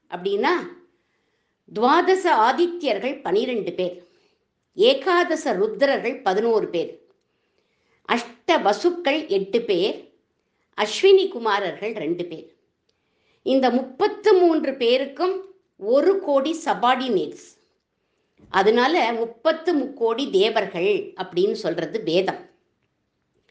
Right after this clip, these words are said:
இவா எல்லாரும் சென்று வணங்கும்படியான பெருமை மிக்கவன் தேவாதி தேவன் அந்த பரமாத்மா.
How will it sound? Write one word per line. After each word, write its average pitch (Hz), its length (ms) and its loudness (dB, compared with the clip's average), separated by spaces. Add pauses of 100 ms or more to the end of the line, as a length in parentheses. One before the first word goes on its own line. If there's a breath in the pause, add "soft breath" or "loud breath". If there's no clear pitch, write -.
(420 soft breath)
இவா 269 260 4
எல்லாரும் 330 760 2
சென்று 294 420 0
வணங்கும்படியான 262 1300 0
பெருமை 294 440 2
மிக்கவன் 269 800 2 (840)
தேவாதி 254 600 2
தேவன் 240 600 -2
அந்த 180 240 -4
பரமாத்மா. 156 520 -6